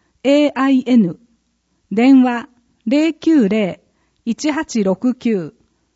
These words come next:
九五四七。ファックス、八二の二九三一。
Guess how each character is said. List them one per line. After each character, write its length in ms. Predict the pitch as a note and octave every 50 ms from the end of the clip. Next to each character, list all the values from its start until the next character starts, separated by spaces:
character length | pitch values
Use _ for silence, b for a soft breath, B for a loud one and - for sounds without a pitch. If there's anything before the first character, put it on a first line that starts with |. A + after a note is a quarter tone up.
| _ _ _ -
九 280 | - D4 D4+ D#4 D#4 D4
五 300 | C4+ D#4 D4+ C4+ G#3+ E3+
四 320 | F3+ F#3 G3+ A3 A#3 A#3
七。 320 | A#3 A3 G#3+ F3+ D#3+ - - _ _ _ _ _ _ _ _ _ _ _ _ _ _ _ _ _ _ _ _ _ _ _ _
フ 80 | - D#4
ァ 20 |
ッ 20 | D4+ _ _
ク 100 | - B3
ス、 240 | - - - - - _ _ _ _ _ _
八 360 | _ - G3+ - - D4 D4+
二 300 | D4 D4 D4+ D4+ D4+ D4
の 320 | C#4 C#4+ C#4 C#4 B3 - _ _ -
二 320 | A#3+ C4+ D4+ D#4 D#4+ D#4
九 300 | - - D#4+ D#4+ C4+ G#3+
三 340 | - - G#3+ G#3 G#3+ A3 G#3+
一。 400 | A3 G3+ - - - E3+ D3